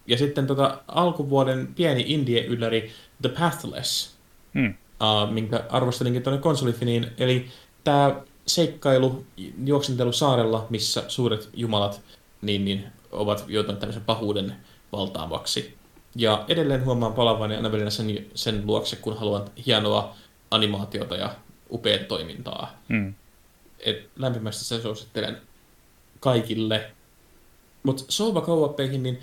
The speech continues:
Speaker 1: mä oon tosi huono pelaamaan niitä, koska yleensä jos me pelataan kavereiden kanssa jotain sohva-, sohvapelejä, niin ne on yleensä niinku kilpailupohjaisia.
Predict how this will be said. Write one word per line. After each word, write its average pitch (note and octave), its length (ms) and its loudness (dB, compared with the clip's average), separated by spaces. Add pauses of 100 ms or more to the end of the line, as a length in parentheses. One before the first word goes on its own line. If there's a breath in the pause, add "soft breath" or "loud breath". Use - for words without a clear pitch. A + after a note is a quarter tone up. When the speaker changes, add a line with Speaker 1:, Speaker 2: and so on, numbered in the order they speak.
(520 loud breath)
Speaker 1:
mä D#3+ 160 4
oon D#3+ 100 4
tosi F#3 220 4
huono C#3+ 260 8
pelaamaan B2+ 520 8
niitä, A#2+ 160 2
koska A#2 240 0
yleensä C#3+ 180 4
jos C3+ 120 -2
me A#2+ 60 -10
pelataan B2 260 2
kavereiden A#2 380 2
kanssa A2 220 -4
jotain G#2+ 160 -6
sohva-, A2+ 420 -2
sohvapelejä, A2+ 420 -2
niin G#2 80 -2
ne G#2+ 60 -2
on G#2+ 60 0
yleensä A2+ 180 -2
niinku G#2+ 200 -6
kilpailupohjaisia. - 1300 -2